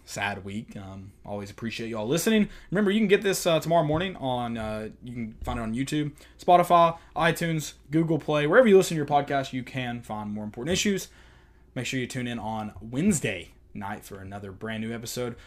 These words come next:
We'll be previewing Kentucky. Beer Barrel is back. Hopefully, we're gonna try to, we're, we're gonna try to, let's try to bring that back.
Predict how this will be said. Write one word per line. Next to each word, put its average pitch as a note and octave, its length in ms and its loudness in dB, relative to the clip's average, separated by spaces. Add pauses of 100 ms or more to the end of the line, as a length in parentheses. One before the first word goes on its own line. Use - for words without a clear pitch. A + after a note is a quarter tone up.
(100)
We'll C#3 80 0
be C3+ 120 2
previewing C#3+ 680 -2 (320)
Kentucky. C3+ 680 -2 (1600)
Beer C3 180 -4
Barrel F#2 320 -6
is - 80 -18
back. F#2+ 460 -12
Hopefully, G#2+ 420 -12
we're C3 100 -8
gonna A#2+ 100 -10
try G2+ 160 -12
to, G2 80 -14 (180)
we're, C3+ 100 -10 (120)
we're D#3 80 -6
gonna D3 80 -4
try B2+ 160 -6
to, G#2 100 -8 (160)
let's A#2+ 120 -14
try A3+ 120 -6
to D#3 60 -4
bring A#2+ 160 -6
that F2+ 140 -12
back. - 200 -16